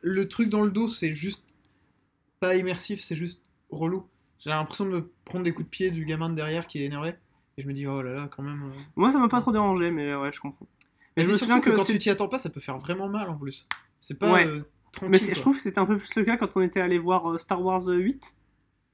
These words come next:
Speaker 2: D'ailleurs, on en a pas parlé, mais ça devait être, euh, c'était en deux mille dix-sept ou en deux mille dix-huit, ça ? Je crois que c'était en deux mille dix-sept.
Speaker 1: C'était en deux mille dix-sept ou
Speaker 2: C'était en
Speaker 1: c'était genre en
Speaker 2: décembre.
Speaker 1: décembre, début décembre ?
Speaker 2: Ouais, ouais. Mais du coup, on était allé le voir et c'était en quatre D X et c'était un des premiers films en quatre D X qui
Speaker 1: Ouais.
Speaker 2: était sorti. Et comme la salle de
Speaker 1: En tout cas,
Speaker 2: Valenciennes
Speaker 1: la
Speaker 2: en a
Speaker 1: salle
Speaker 2: une.
Speaker 1: qu'on avait, nous,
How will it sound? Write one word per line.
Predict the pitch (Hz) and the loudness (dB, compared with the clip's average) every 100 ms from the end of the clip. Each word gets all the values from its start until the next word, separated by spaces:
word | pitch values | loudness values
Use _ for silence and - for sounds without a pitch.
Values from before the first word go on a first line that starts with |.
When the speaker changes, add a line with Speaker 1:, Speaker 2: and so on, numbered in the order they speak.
| _ | _
Speaker 2:
D'ailleurs, | 156 196 | 2 4
on | 180 | 4
en | 160 | 2
a | |
pas | 160 | 0
parlé, | 160 156 214 | 2 2 2
mais | |
ça | 214 | 0
devait | 160 147 | -2 -4
être, | 151 - | -6 -4
euh, | 156 147 147 143 143 | -4 -2 -4 -4 -6
c'était | - 151 | -8 -8
en | |
deux | 151 | -4
mille | 165 | -2
dix-sept | 170 165 262 | -4 -4 -4
ou | 214 | -2
en | |
deux | 160 | -4
mille | 151 | -4
dix-huit, | 143 147 160 | -6 -8 -10
ça ? | 170 165 _ _ _ _ _ | -12 -14 _ _ _ _ _
Je | |
crois | - | -2
que | 269 | 0
c'était | 185 | 2
en | |
deux | 175 | 4
mille | 233 220 | 4 4
dix-sept. | 202 - | 0 -2
Speaker 1:
C'était | 196 | -2
en | |
deux | 170 | 0
mille | 190 202 | -2 -2
dix-sept | 202 240 233 | -2 -4 -6
ou | |
Speaker 2:
C'était | 196 175 | -4 0
en | 175 | 2
Speaker 1:
c'était | 170 | 2
genre | 185 196 | 2 2
en | |
Speaker 2:
décembre. | 175 | 2
Speaker 1:
décembre, | 170 185 185 | -2 -6 -6
début | 160 160 175 | -6 -6 -4
décembre ? | 170 165 165 | -6 -6 -6
Speaker 2:
Ouais, | 165 | 0
ouais. | 175 175 - | 2 0 0
Mais | 170 | 0
du | 175 | 2
coup, | 220 | 4
on | |
était | 190 196 | 4 6
allé | 185 | 6
le | 185 | 6
voir | 226 226 | 4 2
et | |
c'était | 185 | 0
en | 170 | -2
quatre | 185 | 0
D | 175 | 0
X | 254 - | 0 -2
et | |
c'était | - | -4
un | 170 | 0
des | 165 | 0
premiers | 160 190 196 | 0 0 0
films | - 196 | 0 -2
en | |
quatre | 180 185 | 0 0
D | 175 196 | 2 2
X | 185 | 0
qui | |
Speaker 1:
Ouais. | 151 | -4
Speaker 2:
était | - 175 | -2 -2
sorti. | 170 - - 233 240 | -2 -4 -4 -2 -2
Et | 175 | -2
comme | 160 175 | 0 0
la | 170 | -2
salle | - 185 | -2 -2
de | 170 | -2
Speaker 1:
En | 170 | -2
tout | |
cas, | 170 180 | 0 2
Speaker 2:
Valenciennes | |
Speaker 1:
la | 170 | 2
Speaker 2:
en | |
a | 156 | 2
Speaker 1:
salle | 170 | 0
Speaker 2:
une. | 208 | 0
Speaker 1:
qu'on | 147 | -2
avait, | 143 | -6
nous, | 151 | -10